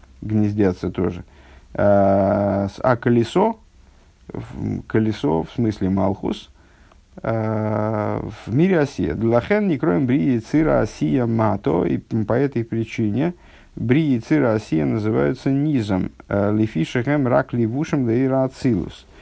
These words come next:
Э, поскольку они представляют собой всего лишь одеяние, э, для света мира Ацилус. То есть в данном случае вот э-, вот эта вот фраза насчет того, кто где размещается и угни-, у-, и гни-, гнездится,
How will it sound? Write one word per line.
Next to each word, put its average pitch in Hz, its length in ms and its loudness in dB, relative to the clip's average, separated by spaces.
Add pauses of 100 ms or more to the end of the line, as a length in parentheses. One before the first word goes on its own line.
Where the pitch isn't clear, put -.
(440)
Э, 110 320 4
поскольку 127 540 2
они 123 160 2
представляют 120 560 0
собой 123 280 0
всего 147 420 2
лишь 85 220 -4
одеяние, 87 680 -2 (720)
э, 95 280 0
для 120 280 2
света 123 420 -2
мира 110 340 2
Ацилус. - 560 -6 (200)
То 95 80 -6
есть 92 160 -6
в 92 240 -4
данном 95 240 0
случае 90 380 -2
вот 92 200 -2
э-, 90 120 0
вот 95 180 -4
эта 90 160 -4
вот 90 180 -2
фраза 98 320 -2
насчет 95 240 -6
того, 92 200 -2
кто - 240 -2
где 95 220 0
размещается 104 800 -2
и 101 140 0
угни-, 101 440 0
у-, 98 240 0
и - 140 -2
гни-, 110 340 -2
гнездится, 113 920 -2